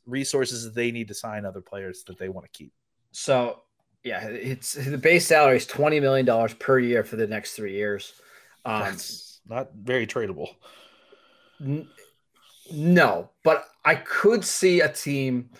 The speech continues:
Speaker 2: that, like, if he, if he knows he's gonna get cut, just being like, "You know what? We're, we wouldn't have a chance to sign him anyways.
Speaker 1: Yeah.
Speaker 2: Let's just go ahead and
Speaker 1: Maybe.
Speaker 2: do it now." For example,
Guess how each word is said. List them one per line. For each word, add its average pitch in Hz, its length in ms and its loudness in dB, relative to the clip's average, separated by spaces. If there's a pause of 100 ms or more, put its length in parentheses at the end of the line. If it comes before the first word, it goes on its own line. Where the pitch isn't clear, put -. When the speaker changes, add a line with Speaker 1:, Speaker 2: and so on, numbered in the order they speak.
(640)
Speaker 2:
that, 160 180 0 (280)
like, 147 180 -2
if 147 140 -4
he, 147 140 4
if 143 180 -2
he 131 80 0
knows 147 260 4
he's 160 140 -2
gonna 143 160 0
get 139 180 -2
cut, - 380 0
just 131 180 -10
being 127 240 -2
like, 113 220 -4
"You 123 60 -4
know 127 60 -2
what? 117 200 0
We're, 147 200 -2
we 147 120 -4
wouldn't 170 300 2
have 156 160 2
a 147 40 -2
chance 139 340 -6
to 120 60 -10
sign 123 340 -4
him 120 280 -8
anyways. 147 720 -8 (240)
Speaker 1:
Yeah. 156 240 6
Speaker 2:
Let's 185 120 2
just 139 200 -8
go 156 100 4
ahead 139 160 6
and - 40 -2
Speaker 1:
Maybe. 127 120 2
Speaker 2:
do 120 40 0
it 117 60 -6
now." 101 280 -10 (840)
For 131 220 0
example, 110 520 -12